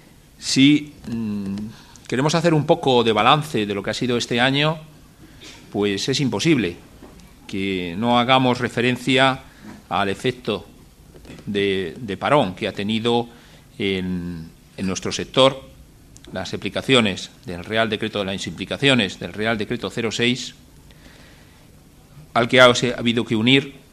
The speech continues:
las implicaciones de la caída de la demanda de energía, de la crisis financiera y todo esto en un entorno de crisis también internacional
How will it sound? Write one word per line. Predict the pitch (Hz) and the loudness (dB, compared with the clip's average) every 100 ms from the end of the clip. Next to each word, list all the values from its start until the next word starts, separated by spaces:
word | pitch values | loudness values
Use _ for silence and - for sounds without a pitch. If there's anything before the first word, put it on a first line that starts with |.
| - - | -20 -12
las | 80 | -8
implicaciones | 98 95 90 90 127 127 135 135 - - | -8 -8 -8 -6 0 2 4 2 -4 -4
de | |
la | 90 | -4
caída | 104 104 | -2 -2
de | 101 | -2
la | 98 | -2
demanda | 98 104 98 | -2 -2 -2
de | 95 | -4
energía, | 90 95 139 139 135 - - - - - - - - - - | -6 -2 2 4 2 -6 -20 -20 -20 -20 -20 -20 -20 -20 -10
de | 101 | -4
la | 90 | -4
crisis | 95 107 107 | -4 -6 -6
financiera | 98 92 90 131 127 127 - - - - - - - - - - - - - - - | -8 -8 0 4 4 2 -6 -20 -20 -20 -20 -20 -20 -20 -20 -20 -20 -20 -20 -20 -12
y | 117 135 - - - _ - - - - - - | -2 -2 -2 -8 -20 _ -20 -20 -20 -20 -20 -6
todo | 127 127 123 | 2 4 4
esto | 123 139 135 131 - | 2 2 0 0 -10
en | - | -6
un | 107 | -4
entorno | 107 107 120 113 | 0 0 0 0
de | 95 | 0
crisis | 104 113 | -2 -4
también | 104 98 101 | -4 -2 -2
internacional | 95 92 92 101 120 87 - | -2 -4 -4 0 0 0 -8